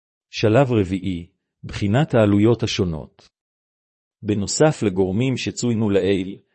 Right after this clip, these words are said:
קיימות גם עלויות שונות נוספות העשויות להיכלל בפיצוי לאחר תאונת דרכים בישראל.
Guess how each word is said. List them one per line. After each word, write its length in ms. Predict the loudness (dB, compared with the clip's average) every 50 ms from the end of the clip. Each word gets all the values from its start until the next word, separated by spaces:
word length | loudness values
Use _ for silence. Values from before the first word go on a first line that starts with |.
| _ _ _ _ _
קיימות 440 | -2 0 0 0 2 0 -2 -2 -2
גם 220 | 0 0 0 2
עלויות 380 | 2 2 2 4 2 2 0 0
שונות 360 | -2 -2 -2 0 -2 -2 -4
נוספות 520 | -4 -6 -4 -4 -6 -4 -2 -2 0 2 2
העשויות 520 | 0 0 0 -2 0 2 2 2 2 0
להיכלל 480 | -2 -2 -2 -2 -2 0 0 0 0 -2
בפיצוי 480 | -4 -4 -6 -8 -8 -6 -4 -2 0
לאחר 400 | 0 0 -2 0 0 0 0 0
תאונת 460 | 0 -2 -2 -2 0 -2 -2 -4 -4
דרכים 440 | -4 -2 -2 -2 -2 -4 -4 -2 -2
בישראל. 640 | -2 -2 -4 -4 -4 -4 -4 -4 -6 -8 -10 -12 -14